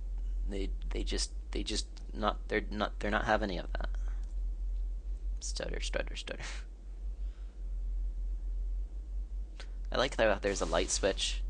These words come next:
just for these three light tubes here. Oh no, it's for this whole hallway. It's just that light is coming in through the windows from other rooms anyway.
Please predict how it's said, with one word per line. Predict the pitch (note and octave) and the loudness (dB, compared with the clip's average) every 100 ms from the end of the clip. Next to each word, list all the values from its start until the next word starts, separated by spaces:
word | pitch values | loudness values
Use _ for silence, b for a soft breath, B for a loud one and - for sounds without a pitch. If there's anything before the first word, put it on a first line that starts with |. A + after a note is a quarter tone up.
| - - - - - - - - | 0 0 0 -2 -2 -2 0 0
just | - - | 0 0
for | E2+ E2+ E2 - - - - - - | 0 0 0 -2 -4 -4 -6 -4 -4
these | - G1+ | -2 -2
three | - - F2+ F2 | -4 -4 -4 -4
light | E2 E2 - - | -2 -2 -2 -6
tubes | - F2 F2+ - | -6 -4 -2 -2
here. | F#2 F#2 G#2+ - - - - - - - - | -2 -2 -6 -6 -4 -2 -2 0 -2 -2 -2
Oh | - F3 | 0 0
no, | D#3 | 0
it's | D#3 - | 0 -2
for | - | -2
this | D3+ C#3+ | -4 -2
whole | C3+ B2 | 0 0
hallway. | A#2 G#2+ F#2+ F#2+ - - - - - - - - - - - - - - - - - - - - - - - - - | 0 0 -2 -6 -6 -4 -4 -6 -6 -6 -6 -6 -6 -4 -4 -4 -4 -4 -4 -4 -2 0 0 0 0 -2 -2 -2 0
It's | - | -2
just | - - | 0 0
that | - - | 0 0
light | - D2 - - - - - - - | 0 0 -2 -2 -4 -4 -4 -2 -2
is | - | -2
coming | F2 E2+ | -2 -2
in | D#2+ E2+ | -4 -6
through | - - | -6 -6
the | - | -4
windows | E2 F2 E2+ F2 | -4 -2 -2 0
from | - E2+ | -2 -2
other | E2+ F2+ | -2 0
rooms | F2 F2 - - - | -2 -2 0 0 0
anyway. | - - - | -2 -2 -2